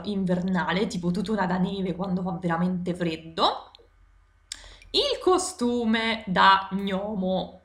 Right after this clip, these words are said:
invernale, anche questo <laughs> per qualche festa lo vedo bene, perché se no, insomma, non penso che uno normalmente vada in giro così,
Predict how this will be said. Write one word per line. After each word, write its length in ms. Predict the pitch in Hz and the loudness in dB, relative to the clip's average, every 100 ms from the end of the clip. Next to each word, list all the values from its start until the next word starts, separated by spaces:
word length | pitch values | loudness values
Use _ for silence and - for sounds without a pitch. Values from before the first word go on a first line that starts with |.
| _ - | _ 2
invernale, 1000 | 220 208 196 175 196 180 165 185 262 392 | 4 4 0 -2 -4 -2 -2 -2 -2 0
anche 380 | 294 - 220 | -2 0 -2
questo 580 | 196 196 - - 196 180 | 0 -2 -2 -4 0 0
<laughs> 80 | - | 0
per 280 | 233 247 - | 2 2 2
qualche 420 | 220 202 - 185 | 0 0 -2 -4
festa 680 | - - 202 190 - 196 185 | -4 -4 -4 -4 -6 -6 -4
lo 100 | 196 | -4
vedo 240 | 185 180 180 | -4 -4 0
bene, 480 | 180 190 185 196 | 2 2 0 -2
perché 320 | 220 180 - - | -4 -6 -12 -10
se 140 | 185 | -4
no, 160 | 175 165 | -4 -4
insomma, 300 | 175 175 170 | -10 -10 -6
non 140 | 175 | -4
penso 320 | 175 175 - 170 | -2 -4 -2 -4
che 60 | |
uno 180 | 175 175 | -2 -4
normalmente 460 | 180 175 175 175 170 | -4 -4 -2 -4 -2
vada 180 | 170 170 | -4 -2
in 80 | |
giro 220 | 180 214 - | -2 -2 0
così, 340 | 508 254 | 2 2